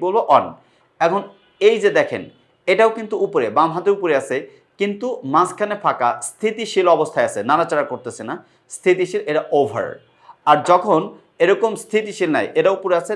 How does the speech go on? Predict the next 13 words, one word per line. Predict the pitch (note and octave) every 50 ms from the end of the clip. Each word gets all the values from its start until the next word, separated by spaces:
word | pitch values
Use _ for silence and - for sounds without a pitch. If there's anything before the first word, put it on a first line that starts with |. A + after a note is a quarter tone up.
| G3 E3+
নাড়াচাড়া | D3 D3 D3 D3 - C#3 C3 B2 B2+
করতেছে, | C3 B2 - E3 - G3+ - -
চলাফেরা | D3 C#3 C3 C3+ C3 A#2 A#2+ A#2 -
করতেছে, | B2+ A#2 C#3+ C3+ - G3+ G#3 E3+ C#3
মুভ | D3 E3 D#3 - - - C#3+
করতেছে, | C3+ - - - E3 - F#3
এটাকে | D3 D3 D3 C#3+ C3+ C3
বলা | C3+ C#3+
হবে | E3+ F#3 - - D3 C3+
over, | C3 A#2 G#2+ A#2 F#2 D#2+ - - _ _ _ C#3+
এটাকে, | D3+ E3 E3 D#3+ -
সরি, | D3+ C3+ B2
কি | -